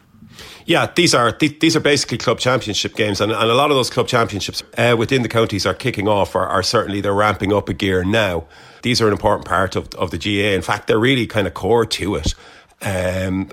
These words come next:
core to the organisation, core to what the organisation does. I mean, we're all obviously very familiar with the, the,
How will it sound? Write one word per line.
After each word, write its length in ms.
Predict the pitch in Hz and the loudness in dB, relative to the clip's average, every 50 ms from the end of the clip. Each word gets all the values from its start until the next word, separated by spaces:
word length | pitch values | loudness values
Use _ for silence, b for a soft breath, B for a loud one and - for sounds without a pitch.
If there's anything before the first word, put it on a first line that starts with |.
| - _ | -12 _
core 180 | - - 117 101 | -2 0 0 0
to 160 | - - 110 | 0 -2 -2
the 100 | 104 104 | -2 -2
organisation, 560 | 101 92 90 92 90 - 107 98 90 - - | -2 -2 -2 -4 -2 -2 -2 -2 -2 -4 -4
core 140 | - 110 101 | -2 -2 -2
to 100 | - 98 | -2 -2
what 140 | 101 98 - | -4 -4 -2
the 120 | - 98 | -2 -2
organisation 720 | 98 95 90 90 92 90 87 - 101 98 104 - - 90 | -2 -2 -2 -4 -4 -6 -6 -4 -4 -2 -2 -4 -6 -4
does. 300 | - 113 107 95 90 - | -2 -2 -2 -2 -4 -6
I 20 | 92 | -6
mean, 200 | 90 98 98 95 | -4 -4 -2 0
we're 140 | 101 107 107 | 0 2 2
all 140 | 104 104 | 4 2
obviously 360 | 104 98 90 101 - - 98 92 | 2 0 0 -2 -6 -6 -6 -4
very 180 | 101 101 - | -4 -4 -6
familiar 340 | - - 101 101 101 101 98 | -6 -6 -6 -4 -2 -2 -2
with 200 | 98 92 - - | -4 -6 -6 -6
the, 260 | 98 92 90 90 - B B B B B B B B | -8 -6 -6 -8 -10 B B B B B B B B
the, 400 | - 104 98 95 95 92 - - | -2 -2 -2 -2 -2 -6 -8 -10